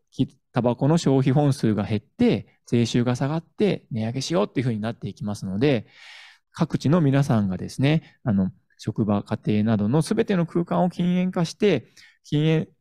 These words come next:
タバコが吸える場所、時間をどんどん減らしてもらうということが、増税にもつながるんですよということです。今話してきたようなことがですね、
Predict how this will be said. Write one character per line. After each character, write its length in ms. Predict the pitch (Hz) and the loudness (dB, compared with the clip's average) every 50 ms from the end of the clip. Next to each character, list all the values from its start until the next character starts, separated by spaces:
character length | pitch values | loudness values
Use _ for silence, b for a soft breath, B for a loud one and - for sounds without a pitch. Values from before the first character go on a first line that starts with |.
| _ _ _ _ _ _ | _ _ _ _ _ _
タ 120 | - 139 | -2 0
バ 120 | 143 151 151 | 0 0 -2
コ 100 | - - | -2 -2
が 120 | 165 156 | 0 0
吸 160 | 151 - - 151 | 0 2 2 2
え 100 | 156 156 | 4 4
る 280 | 160 156 - 185 - _ _ _ _ _ _ _ _ _ - | 4 2 2 0 -4 _ _ _ _ _ _ _ _ _ -2
場 100 | 131 131 | -2 0
所、 320 | - 165 151 - - _ _ _ _ - | 2 2 0 0 -2 _ _ _ _ -6
時 120 | 117 120 | -6 -4
間 280 | - 175 165 143 113 - _ _ - | 0 2 2 2 0 -2 _ _ -4
を 160 | 131 139 - | -2 -2 -2
ど 200 | 151 143 202 254 | 0 0 0 0
ん 60 | 262 | 2
ど 100 | 247 185 | 0 0
ん 140 | 151 - - - - - - | -2 -2 -6 -14 -18 -4 -2
減 100 | 139 131 | 0 2
ら 100 | 135 139 | 2 0
し 60 | - | 0
て 80 | - | -2
も 140 | 131 135 139 | 0 2 2
ら 100 | 143 147 | 2 2
う 80 | 160 165 | 2 0
と 140 | - - - _ - | -2 -6 -20 _ -4
い 80 | 139 131 | -2 -2
う 60 | 143 | 0
こ 120 | - 175 | 0 0
と 140 | - 196 180 | 0 0 2
が、 300 | 196 226 233 160 117 - B B B B B B B B | 2 2 2 2 0 -2 B B B B B B B B
増 200 | - 117 113 117 | 0 2 2 4
税 200 | 104 113 110 113 | 4 4 4 4
に 80 | 151 196 | 4 4
も 120 | 190 147 | 4 2
つ 100 | - - | 2 0
な 100 | 110 101 | 0 2
が 120 | 98 104 | 2 2
る 100 | 101 101 | 2 2
ん 40 | 95 | 2
で 100 | 90 90 | 0 -2
す 140 | - - - | -4 0 0
よ 120 | 165 190 | 0 0
と 120 | 190 - - - _ _ - | 0 -4 -14 -20 _ _ -8
い 80 | - - | -4 -4
う 60 | - | -4
こ 100 | - 123 | -4 -4
と 100 | - 139 | -4 -4
で 120 | 127 90 87 | -6 -6 -10
す。 200 | - - - _ _ _ _ _ _ _ _ _ _ _ _ _ _ _ _ _ _ _ _ _ _ _ _ _ _ _ _ _ _ _ _ _ _ _ _ _ _ _ _ _ B B B B B B B B B _ | -14 -16 -20 _ _ _ _ _ _ _ _ _ _ _ _ _ _ _ _ _ _ _ _ _ _ _ _ _ _ _ _ _ _ _ _ _ _ _ _ _ _ _ _ _ B B B B B B B B B _
今 220 | - 196 208 190 156 | 2 4 4 4 4
話 280 | 151 151 143 151 156 | 2 2 2 2 2
し 20 | - | 0
て 100 | - 123 | -2 -6
き 80 | - | -2
た 80 | - 123 | 0 2
よ 120 | 110 104 | 4 4
う 20 | 101 | 4
な 100 | 98 - | 4 2
こ 100 | - - | 2 0
と 120 | - 107 | 0 2
が 100 | 98 98 | 2 2
で 100 | 95 95 | 0 -2
す 120 | - - 123 | -2 0 2
ね、 240 | 127 120 107 92 | 2 4 2 2